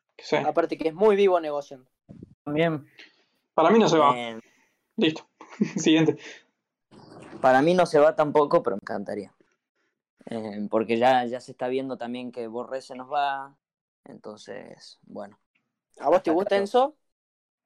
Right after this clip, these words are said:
Speaker 4: Me... Quiero ver qué haría Gallardo. Me genera mucha curiosidad. Pero empe-, empezaría como suplente, ¿no?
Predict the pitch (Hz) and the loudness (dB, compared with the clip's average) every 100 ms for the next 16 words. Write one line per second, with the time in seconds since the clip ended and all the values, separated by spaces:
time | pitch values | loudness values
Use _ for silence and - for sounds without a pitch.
0 | _ _ _ _ 87 127 127 123 123 127 | _ _ _ _ -12 -10 -8 -10 -10 -10
1 | 127 123 127 - 127 120 196 220 190 190 | -10 -12 -14 -16 -16 -6 -2 0 -2 -2
2 | 147 147 139 120 117 123 107 _ _ _ | -2 -2 -6 -10 -8 -8 -10 _ _ _
3 | _ _ _ _ _ _ _ _ _ _ | _ _ _ _ _ _ _ _ _ _
4 | 117 113 131 147 135 113 117 143 139 123 | -20 -14 -6 -4 -4 -6 -8 -8 -10 -12
5 | 117 - 120 117 _ _ _ _ _ _ | -14 -14 -14 -16 _ _ _ _ _ _
6 | _ _ _ _ _ _ _ _ _ _ | _ _ _ _ _ _ _ _ _ _
7 | _ 123 123 123 123 120 127 123 123 120 | _ -8 -6 -6 -6 -6 -8 -8 -10 -10
8 | 131 143 165 135 120 113 - 113 143 156 | -6 -4 -4 -6 -12 -14 -16 -16 -12 -12
9 | 131 113 113 147 | -12 -12 -14 -18